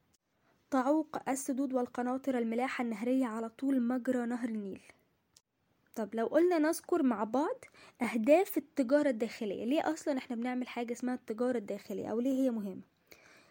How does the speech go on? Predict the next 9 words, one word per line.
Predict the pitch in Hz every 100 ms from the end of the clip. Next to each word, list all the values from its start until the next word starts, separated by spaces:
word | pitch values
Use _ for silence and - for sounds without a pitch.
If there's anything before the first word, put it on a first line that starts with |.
| _
أول | 294 370 381
حاجة | - 339 320 339
مهمة | 277 302 311
في | 302 254
نقل | 277 294
المواد | 262 233 233 269
الخام | 262 - 269 302
من | 285
مناطق | 240 226 240 277 -